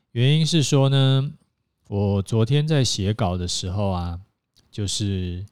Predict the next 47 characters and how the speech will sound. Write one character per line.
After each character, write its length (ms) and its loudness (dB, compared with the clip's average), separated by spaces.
突 180 -2
然 160 0
有 180 0
一 40 2
种 280 -2
强 360 -4
烈 160 4
的 100 0
烦 320 -4
躁 240 0
感， 240 -10
然 100 -4
后 60 2
就 100 2
写 240 -2
不 60 -8
下 240 -2
去。 320 -8
呃， 560 -4
尝 300 -2
试 180 0
了 120 4
几 200 -6
次 360 -4
啊， 160 -6
都 160 0
还 120 0
是 140 -2
觉 160 -2
得 320 0
就 160 -6
是， 580 -6
就 100 -6
有， 220 -4
就 140 -6
没 240 -4
办 200 2
法。 180 -12
然 120 -8
后 120 0
所 200 0
以 40 2
我 140 0
就 360 -2
只 140 -8
好 160 -2
在， 320 -2